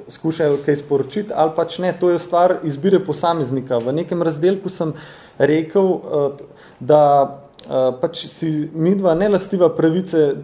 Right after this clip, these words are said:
do artikuliranja načinov nošnje in uporabe teh majic. Zaradi mene, če se nekomu, če jo nekdo ceni toliko, da z njo pomiva tla, naj pomiva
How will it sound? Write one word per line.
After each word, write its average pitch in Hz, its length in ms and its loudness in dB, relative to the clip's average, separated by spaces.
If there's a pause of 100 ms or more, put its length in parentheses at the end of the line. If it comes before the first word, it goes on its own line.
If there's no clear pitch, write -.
(120)
do 151 300 4
artikuliranja 143 1040 -2
načinov 139 680 0 (260)
nošnje 156 420 0
in 143 80 0
uporabe 139 460 2
teh 139 340 -4
majic. 120 480 -2 (320)
Zaradi 127 480 -2
mene, 190 380 -2 (120)
če 175 300 -2 (220)
se - 180 -6
nekomu, 151 500 -2
če 156 180 2
jo 143 140 4
nekdo 143 540 0
ceni 190 340 -4
toliko, 185 200 -2
da 139 100 -4
z 135 120 -6
njo 185 140 -2
pomiva 170 460 0
tla, 180 340 2
naj 175 240 -2
pomiva 165 380 0